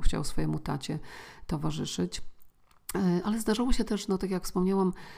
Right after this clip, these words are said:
em, takie, no właściwie cuda, że ludzie przeżyli. E, jedna dziewczyna młoda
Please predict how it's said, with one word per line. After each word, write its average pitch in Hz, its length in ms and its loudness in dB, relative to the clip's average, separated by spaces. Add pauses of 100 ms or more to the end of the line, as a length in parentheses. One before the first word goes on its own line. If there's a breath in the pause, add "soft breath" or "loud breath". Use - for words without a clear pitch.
(160 loud breath)
em, 170 600 -2
takie, 170 420 -2
no 175 180 -4
właściwie 185 300 -2
cuda, 175 480 2
że 175 120 -2
ludzie 175 380 0
przeżyli. 170 640 -2 (400 loud breath)
E, 160 260 -2
jedna 175 200 0
dziewczyna 160 520 -2
młoda 160 640 -2